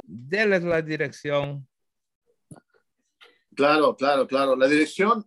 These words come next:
Speaker 2: la dirección de la cervecería, amigos y amigas, es twenty-five, uh, o veinticinco Drexel Drive, Bayshore, New York, uno uno siete cero seis.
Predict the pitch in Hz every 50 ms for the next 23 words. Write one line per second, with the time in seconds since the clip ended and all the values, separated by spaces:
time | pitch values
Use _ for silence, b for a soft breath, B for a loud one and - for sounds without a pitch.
0 | _ - 147 143 151 151 160 156 - - 196 196 202 196 185 170 - 160 139 135
1 | 135 - 135 139 151 170 190 185 - _ _ - 139 147 156 165 180 175 - 147
2 | 139 151 156 175 175 175 - - _ _ _ _ _ - 135 147 143 - _ -
3 | 127 151 170 196 196 196 - 156 143 147 165 196 202 - _ _ _ - 123 120
4 | 107 127 117 131 135 123 - - 139 135 - 165 175 - 185 185 160 - - 123
5 | 104 123 139 156 156 - - 175 170 151 131 - 110 104 113 143 160 _ _ _
6 | _ _ _ _ _ _ _ _ _ _ _ _ _ _ _ _ _ _ _ -
7 | 104 113 117 135 165 196 196 - - 175 175 180 175 151 135 123 113 117 123 135
8 | 151 - _ _ _ _ _ _ _ _ - 147 156 170 175 - - 151 147 147
9 | 160 160 151 151 - - - 139 143 143 - 160 151 135 - 139 127 127 117 -
10 | - 101 82 71 - - - - - -